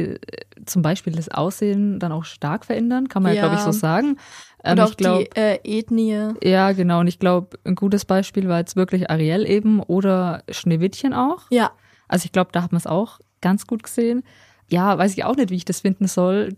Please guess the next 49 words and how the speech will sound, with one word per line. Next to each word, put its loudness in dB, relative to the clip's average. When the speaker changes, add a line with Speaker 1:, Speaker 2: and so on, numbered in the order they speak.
Speaker 1:
dass -2
eine 0
Märchenfigur, 2
die 0
Schneewittchen 0
heißt, -2
weil 0
sie 0
halt 0
einfach -2
vom -2
Hauttypen -2
schneeweiß 2
ist. -4
Speaker 2:
Und 4
es -2
war 4
dann 2
nicht 0
mehr 0
schneeweiß. -6
Speaker 1:
Genau. 4
Und -2
ja, 0
ich -2
mein, -2
und -2
da 0
haben 2
wir 4
wieder 0
den 0
Punkt, -2
natürlich 0
kann 0
man 0
Live-Actions -4
machen, -2
aber -2
ich -6
find, 2
man 4
muss 0
halt 0
trotzdem -4
irgendwie 0
ein 2
bisschen 0
an, 2